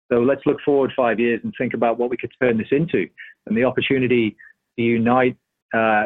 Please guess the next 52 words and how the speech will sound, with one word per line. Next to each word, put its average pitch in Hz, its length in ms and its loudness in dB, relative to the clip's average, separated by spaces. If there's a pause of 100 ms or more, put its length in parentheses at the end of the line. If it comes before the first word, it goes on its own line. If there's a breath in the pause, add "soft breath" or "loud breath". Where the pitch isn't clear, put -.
(100)
all 156 260 2
football 110 280 0
fans 110 220 0
in 101 60 0
this 98 140 -2
country, 101 360 -2
to - 100 -10
get 139 140 0
everyone 147 400 2
behind 101 360 -2
this. 92 140 -8 (140)
You 123 80 -2
know, 104 120 0
how 123 120 2
do 147 60 2
we 135 100 0
do 131 240 2
that? 98 320 0 (120)
You 123 140 -2
know, 104 160 -2
that's 139 260 -2
the, 123 240 2 (360 loud breath)
that's 143 160 -2
the 139 80 2
opportunity 123 560 2
ahead 127 280 2
with 110 120 0
the 104 60 0
World 123 260 0
Cup - 200 -2
coming 117 240 0
in 104 120 0
twenty 117 260 -2
twenty-six. 107 640 -2 (480 loud breath)
How 147 60 2
do 151 60 4
we 127 180 0
continue 131 400 0
to 107 100 0
develop 110 560 0 (800)
significantly, 120 1120 0 (500 loud breath)
uh, 117 160 2
important 120 480 0
clubs 123 280 2 (280)
in 117 140 0
these 113 160 0
communities? 110 560 0
How 123 80 0
do 127 60 2
we 110 180 0
build 127 220 2
these 104 160 0